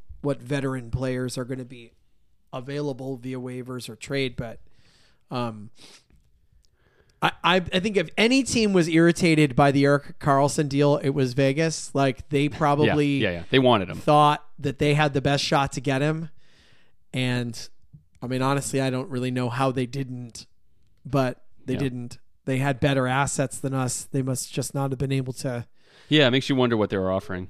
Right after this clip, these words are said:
Speaker 1: you know,
Speaker 2: but
Speaker 1: b-
Speaker 2: we'll never know that.
Speaker 1: <laughs> Um, and also, I mean, the part of it that we don't know is that clearly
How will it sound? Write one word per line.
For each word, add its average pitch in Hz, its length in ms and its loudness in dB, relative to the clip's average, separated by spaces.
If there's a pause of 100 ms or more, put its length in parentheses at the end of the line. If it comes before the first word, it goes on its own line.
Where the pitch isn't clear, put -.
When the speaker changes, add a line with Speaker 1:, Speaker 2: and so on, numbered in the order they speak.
(140)
Speaker 1:
you 147 180 2
know, 131 200 2 (100)
Speaker 2:
but 104 120 -2
Speaker 1:
b- - 60 0
Speaker 2:
we'll 104 80 0
never 98 220 -2
know 95 140 -4
that. 127 560 2
Speaker 1:
<laughs> - 60 -14 (420)
Um, 135 540 4 (960)
and 208 240 6
also, 208 560 6
I 156 80 4
mean, 180 140 2
the 180 80 2
part 226 260 4
of 208 80 2
it 165 80 0
that 165 80 4
we 156 100 6
don't 156 300 4
know 175 380 2 (100)
is 156 160 2
that 170 160 2
clearly 175 760 4